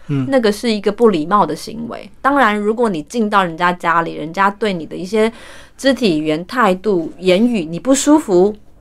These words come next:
Speaker 2: 你可以回避，提出来。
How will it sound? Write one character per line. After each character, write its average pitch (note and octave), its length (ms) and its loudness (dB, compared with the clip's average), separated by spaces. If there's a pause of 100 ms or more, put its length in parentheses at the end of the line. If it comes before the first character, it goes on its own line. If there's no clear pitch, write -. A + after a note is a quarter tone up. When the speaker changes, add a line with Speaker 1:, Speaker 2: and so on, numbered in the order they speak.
(100)
Speaker 2:
你 G3+ 180 4
可 F#3+ 180 -2
以 G3+ 260 0 (280)
回 F3 160 0
避， G#3 260 -2 (340)
提 G3+ 220 -8
出 A#3 220 4
来。 E3+ 300 2